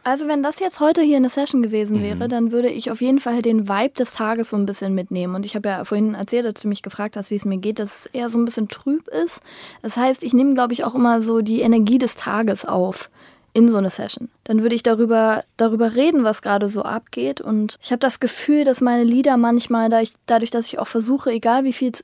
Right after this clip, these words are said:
Speaker 1: wie ich zu tun habe, dass ich wirklich jeden Monat einen Song schreibe, ähm, sind meine Songs dann manchmal wie so Fotos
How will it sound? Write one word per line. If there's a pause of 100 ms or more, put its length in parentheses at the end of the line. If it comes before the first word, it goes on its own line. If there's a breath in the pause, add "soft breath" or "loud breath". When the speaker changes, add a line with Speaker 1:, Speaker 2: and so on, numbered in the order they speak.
(120)
Speaker 1:
wie
ich
zu
tun
habe, (340 loud breath)
dass
ich
wirklich
jeden
Monat
einen (140)
Song
schreibe, (540 soft breath)
ähm,
sind
meine
Songs
dann
manchmal
wie
so
Fotos